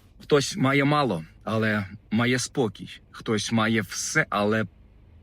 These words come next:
порожній. Поглянь чесно. По-перше, це забирає в тебе мир. Ця постійна гонитва за хламом по горизонталі. Це правда. І якщо воно забирає в тебе мир,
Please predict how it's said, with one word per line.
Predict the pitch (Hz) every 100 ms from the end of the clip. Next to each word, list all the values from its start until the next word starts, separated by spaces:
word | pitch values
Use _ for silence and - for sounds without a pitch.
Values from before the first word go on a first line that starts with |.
| -
порожній. | 139 120 95 87 80 - - - - - _ -
Поглянь | - 123 160
чесно. | - 82 - 71 - -
По-перше, | - 104 104 - - 76 - - - - - - - - - - - - - -
це | 165
забирає | 139 135 139 127
в |
тебе | - 117
мир. | 104 95 92 - - - - - - -
Ця | - 110
постійна | 107 - - 135 123
гонитва | 104 110 113 107 104
за | 92 95 92 90 80 - -
хламом | - 117 117 110 101
по | 85 107
горизонталі. | 98 98 101 101 82 78 71 - -
Це | 180
правда. | - 95 82 - - _ _ - - - - - - - -
І | 120 120
якщо | 120 - - 170 135
воно | 151 139
забирає | 131 127 131 127
в | 120
тебе | - 117 131
мир, | 160 160